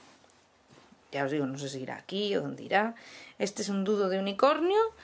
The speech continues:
un muñequito que no sé ni qué es, y aquí tiene otro, jiji, otro unicornio. Y luego justamente hoy he acabado el móvil de la cuna, que también lo he hecho yo,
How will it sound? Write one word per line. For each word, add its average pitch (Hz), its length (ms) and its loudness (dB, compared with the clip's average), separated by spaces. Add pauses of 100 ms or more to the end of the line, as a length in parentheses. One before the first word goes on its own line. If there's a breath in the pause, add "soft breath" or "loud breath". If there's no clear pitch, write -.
(360 loud breath)
un 208 800 2
muñequito 190 460 -2
que 143 100 -4
no 147 80 -4
sé 151 100 -4
ni 151 140 -4
qué 190 160 2
es, - 160 -4 (320 loud breath)
y 175 80 0
aquí 170 160 -2
tiene 262 320 2 (100)
otro, 185 680 6 (1900 soft breath)
jiji, 151 540 -8 (280)
otro 196 240 2
unicornio. 160 540 0 (400 loud breath)
Y 214 100 8
luego 262 200 10
justamente 269 520 6
hoy 302 300 4
he 214 140 8
acabado 220 320 6
el 247 60 6
móvil 226 220 4
de 208 80 8
la 139 140 0
cuna, 143 380 -2
que 151 100 -6
también 147 300 0
lo 170 40 6
he 160 40 2
hecho 196 140 2
yo, 269 340 6